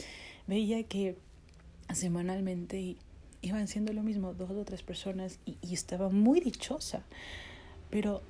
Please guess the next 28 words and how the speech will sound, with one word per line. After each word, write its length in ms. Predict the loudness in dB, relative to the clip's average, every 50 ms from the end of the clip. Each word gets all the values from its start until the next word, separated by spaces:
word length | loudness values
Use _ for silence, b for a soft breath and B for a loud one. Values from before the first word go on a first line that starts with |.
| -12 -2 2
no 160 | 6 8 10
me 100 | 12 12
imaginé 720 | 10 10 6 2 -2 -6 -4 -2 -2 0 2 2 2 0 0 -2 -4 -6 -6 -6 -4 -4 -4 -4 -2 -2 -2 -2 -2 -2 0
terminar 420 | 2 2 4 4 6 4 4 4 4
el 160 | 2 2 2
año 260 | 2 2 0 0 -2 -4 -6 -10 -10 -10 -10 -8 -10 -14 -14 -16 -14 -8
con 160 | -2 0 2 2
más 120 | 2 2
de 80 | 0 -2
trescientas 500 | -2 -4 -6 -4 -4 -4 -4 -4 -6 -8
personas 380 | -8 -8 -6 -6 -6 -6 -6
que 160 | -6 -6 -6
hayan 160 | -6 -4 -4 -6
escuchado 400 | -6 -8 -10 -10 -8 -6 -6 -6
un 60 | -6
podcast, 460 | -8 -8 -8 -8 -10 -10 -10 -10 -12 B B B B B B B B B B B B B -18 -18 -18 -18 -18 -18 -18 -18 -8 -2
donde 400 | 2 4 4 4 4 4 2 0
mi 160 | 0 0 0
intención 680 | -2 0 -2 -2 -4 -4 -2 -2 0 0 0 0 -2 -4 -6 -10 -16 -18 -16 -10 -4
sigue 380 | 0 2 4 4 6 6 6
siendo 260 | 4 4 0 -4 -4 -6
la 80 | -4
misma, 440 | -4 -2 0 0 0 -2 -4 -8 -10 -14 -16 -16 -14 -12
sumarte 540 | -10 -8 -6 -4 -4 -4 -4 -4 -4 -6 -6
de 80 | -6 -6
forma 280 | -8 -8 -6 -6 -6
positiva, 560 | -6 -8 -12 -14 -10 -6 -4 -2 -2 -4 -6 -8 -14 -18 -18 -20 -20 -20 -20 -14 -10
¿sí? 320 | -8 -6 -4 -2 -4 -4